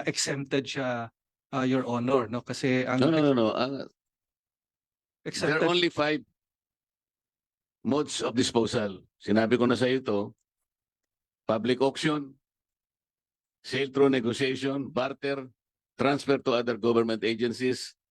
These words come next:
Speaker 2: destruction. Itong ginawa mo, wala dito sa limang modalities.
Speaker 1: Ah, hindi siya kasama dun, Mas-, Mister Ro-, ah,
Speaker 2: So, so, so, so you
Speaker 1: Sir Chair.
Speaker 2: violated the coa circular.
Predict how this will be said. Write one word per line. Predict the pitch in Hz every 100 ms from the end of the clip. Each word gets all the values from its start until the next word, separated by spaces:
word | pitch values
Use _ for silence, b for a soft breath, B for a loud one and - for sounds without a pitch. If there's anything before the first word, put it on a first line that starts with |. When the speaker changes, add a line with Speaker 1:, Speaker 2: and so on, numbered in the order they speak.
| _ _
Speaker 2:
destruction. | 113 120 139 127 - 127 95 - _ _ _ _ _ _ _ _ _ _ _ _ _ _
Itong | 156 165 147
ginawa | 151 147
mo, | 151 151
wala | 131 120
dito | 113 113 113
sa | 120
limang | 110 110
modalities. | 110 107 104 101 101 104
Speaker 1:
Ah, | 120 - _
hindi | 156 170
siya | 170 170
kasama | 170 160 156 151
dun, | 143 135
Mas-, | 127 127 -
Mister | 135 127 131
Ro-, | 120 -
ah, | 139 131
Speaker 2:
So, | 127 123
so, | 135 139 135 123 -
so, | 135 131
so | 160
you | 160 180
Speaker 1:
Sir |
Chair. | 156 165
Speaker 2:
violated | 156 156 139 147 120
the | 127
coa | - 127 127
circular. | 123 117 - 165 -